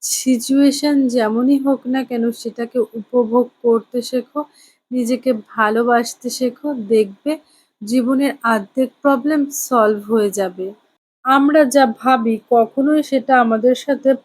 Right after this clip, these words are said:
প্রপারলি ভাবে হয় না, আমরা ভাবি এক আর আমাদের সাথে ঘটে আর এক। ভিডিওটা দেখে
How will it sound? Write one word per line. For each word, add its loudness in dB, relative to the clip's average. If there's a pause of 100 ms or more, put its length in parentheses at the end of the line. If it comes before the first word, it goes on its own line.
(120)
প্রপারলি 2
ভাবে 0 (100)
হয় 2
না, -10 (580)
আমরা 2 (140)
ভাবি 0
এক 2
আর 4
আমাদের 0
সাথে -2 (200)
ঘটে 0 (100)
আর 2
এক। -4 (380)
ভিডিওটা 2
দেখে 0